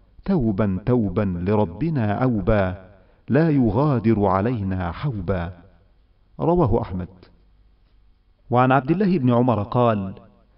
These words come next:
كان رسول الله صلى الله عليه وسلم إذا غزا أو سافر فأدركه الليل قال: "يا أرض ربي وربك الله،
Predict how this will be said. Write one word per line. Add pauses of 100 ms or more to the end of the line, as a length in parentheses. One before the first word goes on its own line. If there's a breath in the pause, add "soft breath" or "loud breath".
(120)
كان
رسول
الله
صلى
الله
عليه
وسلم
إذا
غزا
أو
سافر
فأدركه
الليل
قال: (880)
"يا
أرض
ربي
وربك
الله،